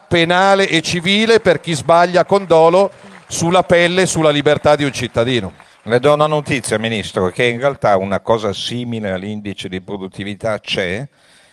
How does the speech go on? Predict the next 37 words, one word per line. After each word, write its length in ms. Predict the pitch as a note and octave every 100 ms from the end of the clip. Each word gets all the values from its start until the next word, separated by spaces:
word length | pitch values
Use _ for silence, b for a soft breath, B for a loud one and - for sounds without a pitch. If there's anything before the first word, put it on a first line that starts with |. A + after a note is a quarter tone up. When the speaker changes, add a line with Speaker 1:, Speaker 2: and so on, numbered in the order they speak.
| b
Speaker 2:
ma 180 | - G2
il 80 | G2+
problema 540 | A#2+ A#2 A#2 C3 C3+
è 80 | G#2+
che 100 | G#2
il 100 | G2+
novantotto 800 | G#2 G#2 G#2 - C3 C3 A#2+ G#2+
per 180 | G2
cento 360 | - G#2+ F#2 F2
dei 100 | F2+
magistrati 640 | G2 G2 F#2+ - A2 -
italiani 640 | G2 A#2+ A2+ G#2+ G#2 A#2 F#2+
escono 360 | G2 - G2
con 260 | - F#2+ F2+
dieci, 580 | F2+ F#2 E2+ - E2+ F2 _ _ _ -
cioè 140 | G#2 F#2
il 160 | E2
die-, 160 | F2+ G2+
il 100 | F2+
massimo 460 | G2 A#2+ - A#2 G#2+
dei 140 | G#2
voti, 460 | F#2+ G2+ F2+ F#2 F#2+ b b b -
il 180 | A#2
che 140 | - C#3
in 220 | A2 G#2
qualsiasi 580 | - G2+ - B2 G#2+ G2+
categoria 640 | G2 G#2 G2+ G#2+ A2 G2
umana 500 | G#2+ G#2 F#2 G2 G2+
è, 180 | F2+ F2
beh, 300 | D#2 E2+ D2+
te-, 200 | F2 E2
te-, 160 | G2+ F2+
tecnicamente 600 | G#2+ G2 G2 G2 G#2 G2+
impossibile, 720 | F2+ F2+ - C3 F2+ F2 E2
no? 200 | G2 F#2+
Che, 300 | F#2 E2+ F2+
eh, 160 | E2